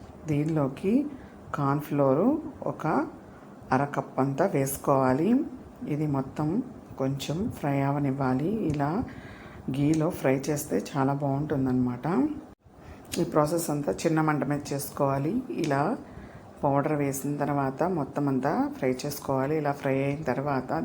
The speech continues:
దీనిలోకి అర కప్ అంత పాలు ఒకేసారి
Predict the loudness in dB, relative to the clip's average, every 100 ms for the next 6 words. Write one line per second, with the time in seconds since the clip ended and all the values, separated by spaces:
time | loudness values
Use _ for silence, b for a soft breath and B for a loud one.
0 | 0 0 0 -4 -4 -2 0 0 -2 -4
1 | -2 -2 -2 -2 2 2 2 0 -2 -2
2 | B B B B -6 -2 0 2 2 2